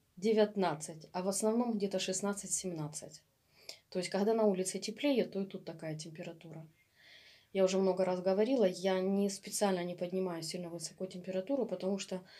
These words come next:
падает влажность. Тут у нас сейчас влажность пятьдесят четыре процента. А температура внизу, где они стоят, вот я специально вставила в горшок. Спасибо Анюте, прислала мне такие градуснички, я их приклеила, как на штативчик. То есть это тоже как бы для,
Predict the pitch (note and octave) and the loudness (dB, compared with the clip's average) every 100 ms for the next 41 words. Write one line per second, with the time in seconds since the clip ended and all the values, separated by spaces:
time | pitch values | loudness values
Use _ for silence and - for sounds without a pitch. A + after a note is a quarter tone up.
0 | - - _ - F#3 F3+ F3 A#3+ C#4 C4 | -20 -20 _ 2 2 2 -2 4 6 6
1 | G#3 - G#3+ F#3+ F3+ F#3+ F#3 F3+ A3 C4 | 0 0 -2 -2 -2 -4 -4 -4 4 6
2 | C#4 G3 - F#3+ - A#3 - G#3 G3+ G3+ | 6 4 -4 -8 -4 -4 -2 0 -2 -2
3 | F3 - F3 D#3+ D3+ D#3 - _ _ _ | -8 -6 -8 -8 -12 -14 -18 _ _ _
4 | - G#3 B3+ A#3+ C#4 C4+ C4 A#3 A3 A#3 | -2 2 4 6 6 6 6 6 6 4
5 | G#3+ G3 F3+ G3 F#3 F#3 E3 G3 A#3+ B3 | 4 2 2 4 4 2 0 0 0 -2
6 | E3+ F3 D#3+ F3 F3+ F3 D#3 - E3+ E3 | -6 -8 -8 -6 -4 -4 -6 -6 -6 -4
7 | D#3+ D#3+ D#3+ - A#3+ - _ _ _ _ | -4 -4 -4 -6 -10 -14 _ _ _ _
8 | - A3 C#4+ A#3+ A#3 B3 C4 A#3+ C4 D#4 | 2 4 6 8 8 8 6 6 2 0
9 | - _ A3+ A3 A3 G#3 G#3 G3 G3 G3 | -8 _ -4 0 2 4 2 2 -2 0
10 | G3 A3+ A3 G3+ E3 - F#3+ D#3+ - F#3 | 2 2 0 -2 -4 -2 -2 -2 -10 -10
11 | F#3 F3+ E3 D#3+ - _ _ _ _ _ | -4 -2 -2 -4 -8 _ _ _ _ _
12 | - D#3+ F3 - F#3+ F#3+ G#3 - - F#3+ | -14 -10 -8 -4 -4 -4 -6 -6 -2 -2
13 | E3 - - A#3+ A3 F#3+ - G3 E3+ E3 | -2 -4 -2 2 2 2 0 -4 -2 -4
14 | D#3+ D#3 E3 F3 D#3+ D#3 | -4 -4 -4 -2 -2 -4